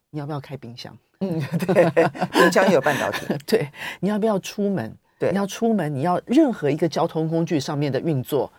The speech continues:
Speaker 2: 都有半导体。
Speaker 1: 都有半导体，或者是说你要看塞不塞车，你的那个 Google 的运算的能力，
Speaker 2: 嗯。
Speaker 1: 其实也在看半，半导体。我们现在都讲说，运算力是这个新世纪的这个新能源、新黄金。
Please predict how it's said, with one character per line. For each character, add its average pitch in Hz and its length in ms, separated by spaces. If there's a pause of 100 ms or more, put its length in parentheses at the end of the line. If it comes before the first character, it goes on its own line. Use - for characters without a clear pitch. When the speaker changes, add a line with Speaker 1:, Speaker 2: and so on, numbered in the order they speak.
(120)
Speaker 2:
都 175 240
有 170 180
半 - 0
导 156 60
体。 131 60
Speaker 1:
都 - 20
有 117 100
半 120 200
导 101 180
体， - 300
或 202 120
者 170 80
是 156 60
说 170 140
你 147 100
要 135 80
看 160 200
塞 170 240
不 165 100
塞 160 220
车， 156 280 (280)
你 190 120
的 202 120
那 226 120
个 196 140
Google - 460
的 143 200
运 175 160
算 143 260
的 127 100
能 117 200
力， 143 160 (220)
Speaker 2:
嗯。 175 100
Speaker 1:
其 165 140
实 165 160
也 139 100
在 117 160
看 123 200
半， 104 160 (120)
半 135 140
导 101 140
体。 - 200
我 131 60
们 151 100
现 170 120
在 175 40
都 160 120
讲 120 200
说， 135 220 (280)
运 214 260
算 165 340
力 156 160
是 139 260
这 143 140
个 117 200
新 175 320
世 180 220
纪 147 180
的 123 120
这 131 140
个 123 120
新 180 320
能 135 200
源、 131 200
新 165 260
黄 123 260
金。 139 260